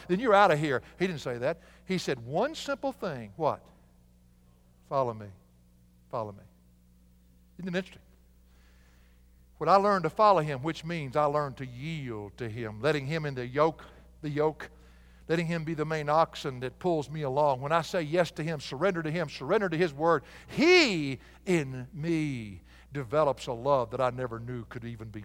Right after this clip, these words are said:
possible. And all of a sudden, I begin to learn to love him. And that love is really not even coming from me as much as it's coming from him. And it's a divine relationship that's growing more and more and more and more intimate.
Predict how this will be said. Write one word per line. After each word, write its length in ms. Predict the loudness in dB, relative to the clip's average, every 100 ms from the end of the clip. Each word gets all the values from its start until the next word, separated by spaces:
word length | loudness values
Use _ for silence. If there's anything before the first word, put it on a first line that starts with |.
| -10
possible. 540 | -10 -10 -12 -14 -14 -16 -20 -12
And 100 | -6
all 220 | -2 -2
of 100 | -2
a 60 | -4
sudden, 400 | -2 0 0 -4 -16 -6
I 120 | -4
begin 400 | -4 -4 -8 -8
to 120 | -6
learn 360 | -4 -2 -4 -4
to 100 | -6
love 320 | 0 0 0
him. 360 | -4 -10 -10 -14 -20 -16
And 120 | -8 0
that 140 | 0
love 300 | 2 4 4
is 140 | 2 -4
really 220 | -2 0
not 180 | 2 0
even 220 | 0 -4
coming 360 | -4 -2 -2 -4
from 220 | -6 -4
me 160 | -4
as 140 | -4 0
much 220 | 0 0
as 100 | -4
it's 100 | -8
coming 300 | -2 -2 0
from 160 | -4 0
him. 240 | 0 0 -6 4
And 120 | 4
it's 100 | 4
a 60 | 0
divine 500 | 0 4 6 6 4
relationship 800 | 6 8 6 4 -4 2 2 0 -4
that's 160 | -2 0
growing 420 | 2 4 4 0 -14 -20 -16
more 580 | 4 12 12 12 10 6 2
and 240 | -4 2
more 480 | 8 8 10 8 4 0
and 200 | -6 -6 -2
more 480 | 2 6 6 6 -2 -10
and 180 | -10 -4
more 460 | 0 2 2 0 -6 -12
intimate. 760 | -4 -4 -4 -6 -4 -6 -10 -18